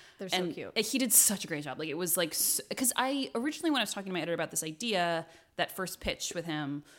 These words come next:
Speaker 2: I was like, "Could we do this? If, if we did this, could we have cartoons?" And he was like, "Sure." And I was like, "Oh, great. That's great."
Speaker 1: Amazing.
Speaker 2: Amazing. And I also, like, all my books now, a lot of them have a little bit of extra something. Like, Amy and Roger is sort of like a scrapbook with, like, pictures and receipts, and,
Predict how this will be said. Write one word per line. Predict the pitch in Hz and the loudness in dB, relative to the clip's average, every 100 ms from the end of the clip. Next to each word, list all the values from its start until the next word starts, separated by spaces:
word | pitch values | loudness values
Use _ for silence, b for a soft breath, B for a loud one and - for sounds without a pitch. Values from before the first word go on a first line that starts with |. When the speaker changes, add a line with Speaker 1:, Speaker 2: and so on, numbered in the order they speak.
| B B B B | B B B B
Speaker 2:
I | - | -12
was | 165 | -12
like, | - | -10
"Could | - 190 | -6 -4
we | 180 | -2
do | 160 151 143 | -2 -4 -2
this? | 220 226 | 0 -2
If, | 165 - | -2 -6
if | 180 | -8
we | 175 | -4
did | 170 | -4
this, | 175 - | -2 -2
could | 185 | -4
we | 160 | -6
have | 160 | -6
cartoons?" | - 156 160 175 | -4 -4 -2 -2
And | 196 | -4
he | |
was | 196 | -6
like, | 233 | -4
"Sure." | - 427 143 | 0 2 2
And | 170 | -2
I | |
was | 185 | -4
like, | 302 - - _ _ | -4 -6 -10 _ _
"Oh, | 359 - - - | 0 0 -6 -6
great. | 370 165 - | -4 -4 -6
That's | 247 | -6
great." | 381 175 - - | 0 -2 -2 -2
Speaker 1:
Amazing. | 359 480 202 | 2 2 4
Speaker 2:
Amazing. | 320 330 254 147 113 | 4 4 2 0 0
And | 262 | 2
I | 269 | 2
also, | 269 277 254 | 0 0 2
like, | 208 196 | 2 4
all | 196 | 4
my | 196 190 | 4 0
books | 185 | -2
now, | 175 170 175 156 - _ _ - | 0 0 0 -6 -12 _ _ -2
a | |
lot | 247 247 | 0 2
of | 240 | 0
them | 208 | 0
have | 180 185 | 0 0
a | 220 | 0
little | 220 240 | 0 2
bit | 240 247 | 2 0
of | |
extra | 269 - 208 | -2 -4 -4
something. | 247 240 247 | -2 -2 -2
Like, | 247 226 | -4 -4
Amy | 190 190 | -4 -2
and | 180 | 0
Roger | 170 170 | -2 -2
is | |
sort | 165 156 | -4 -6
of | |
like | 156 | -6
a | 160 | -6
scrapbook | - 208 175 | -6 -6 -6
with, | 175 | -8
like, | 156 | -10
pictures | - - 165 156 | -10 -8 -6 -4
and | 156 | -4
receipts, | 151 170 - - | -2 -2 -2 -2
and, | 160 156 | 0 -4